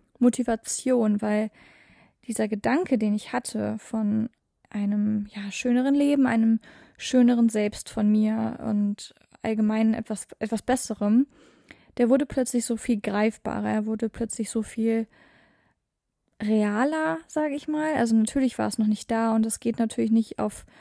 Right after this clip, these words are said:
auf Knopfdruck. Natürlich muss man da auch Arbeit reinstecken und man muss dem Ganzen Zeit geben. Es passiert nicht über Nacht. Aber mein,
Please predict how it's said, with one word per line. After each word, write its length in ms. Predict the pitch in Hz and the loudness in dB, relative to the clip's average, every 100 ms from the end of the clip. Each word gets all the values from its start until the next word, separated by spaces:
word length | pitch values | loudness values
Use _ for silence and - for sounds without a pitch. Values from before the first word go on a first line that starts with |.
| - - | -14 -2
auf 160 | 220 | -2
Knopfdruck. 640 | - 254 254 - - 190 214 | 2 2 0 -2 -6 -4 -2
Natürlich 340 | 208 - 226 | -2 0 2
muss 160 | 220 - | 2 0
man 100 | 214 | -2
da 100 | 214 | -2
auch 140 | - - | -6 -2
Arbeit 420 | 220 233 220 - | 0 0 -2 -2
reinstecken 600 | 214 214 - 220 - 208 | -2 -2 -4 -4 -2 0
und 140 | 214 | 0
man 320 | 220 220 214 - - | 2 2 2 -2 0
muss 240 | 233 226 | 2 2
dem 160 | - 226 | 0 -2
Ganzen 280 | 233 - 247 | 0 -2 -4
Zeit 320 | - 277 - | -2 -4 -2
geben. 340 | 247 240 233 | 2 4 4
Es 120 | 233 - | 4 0
passiert 320 | 240 - 233 | -6 -4 -2
nicht 120 | 226 | 0
über 140 | 233 | 2
Nacht. 300 | 226 240 - - - - - - - _ | 2 2 -4 -14 -20 -20 -20 -20 -20 _
Aber 460 | 226 226 233 233 - | 0 2 2 0 0
mein, 500 | 226 226 226 226 | 2 4 4 4